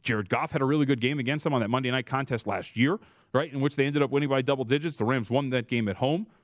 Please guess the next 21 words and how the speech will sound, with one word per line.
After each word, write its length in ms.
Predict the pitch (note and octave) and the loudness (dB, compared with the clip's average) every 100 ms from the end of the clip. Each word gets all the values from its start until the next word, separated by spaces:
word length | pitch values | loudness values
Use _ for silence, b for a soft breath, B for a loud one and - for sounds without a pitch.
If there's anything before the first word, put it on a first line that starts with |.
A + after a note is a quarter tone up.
| b - | b 0
earlier 400 | D3 D3+ D3+ C#3+ | 2 4 2 2
this 240 | C3+ - | -2 0
year 220 | C#3 C3+ | 2 2
as 160 | A2 G2+ | 0 2
well. 320 | B2 D#3+ G3+ B B B B | 2 2 -4 B B B B
And 320 | D#3 D3 C3+ A#2 | -2 0 0 -2
it's 180 | C#3 D3+ | -2 0
not 220 | F3 G3 | 0 0
so 160 | F#3+ E3 | 0 2
much 340 | D3 C#3+ - | 2 -2 0
that, 300 | B2+ A#2 - | 0 0 -4
because 460 | A#2+ B2 A2 - - _ - | -4 0 0 -2 -16 _ -4
the 100 | A#2 | 2
thing 220 | F#3+ F3+ | 2 2
that 140 | A#2+ | 0
didn't 180 | D3+ C#3+ | 0 2
really 200 | C3 A#2+ | 2 4
work 240 | A#2 G#2+ | 2 0
out 180 | B2+ A2 | -2 -2
for 80 | G2+ | -2
Philadelphia, 640 | G#2+ G#2 B2 C#3 F#2 F2 | -2 2 0 -2 -8 -12